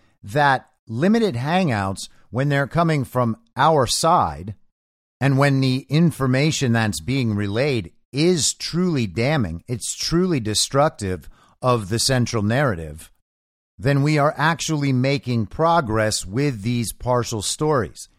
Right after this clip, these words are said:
It's not satisfying. In fact, it's very frustrating. We want people to be able to get all the way to the end and understand what is really happening to them. We understand that there are levels of proof of what we can prove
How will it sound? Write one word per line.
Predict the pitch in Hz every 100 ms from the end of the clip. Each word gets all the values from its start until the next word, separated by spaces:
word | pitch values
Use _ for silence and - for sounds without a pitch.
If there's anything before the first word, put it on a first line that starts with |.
| _
It's | -
not | 113 123 113
satisfying. | - 120 117 131 - 147 147 165 107
In |
fact, | 95 131 120
it's | 107
very | - 123 123
frustrating. | 113 - 170 165 - 65 - _ _ _
We | 107
want | 127 131 135
people | - 123 131
to | -
be | 107 123
able | 123 123
to | 120
get | 98 127 -
all | 110 123 127
the | 127
way | 123 123
to | 120
the | 110 120
end | 156 127 92
and | 104
understand | 113 110 110 - 113 123
what | 107 120
is | 101 80
really | 107 123 120 117
happening | 92 143 160 110 90 76
to | -
them. | 76 78 67 - - _ _ _ _
We | - 120
understand | 120 123 127 - 120 123 127
that | 123
there | 127 123 131
are | 117 120
levels | 117 107 123 127 131 117 -
of | - 113 95 _
proof | - 165 165 113 - _ _ _
of | 127 127 98
what | 127 131 -
we | 101 160 180
can | - 160 131 117
prove | 170 185 104 87 82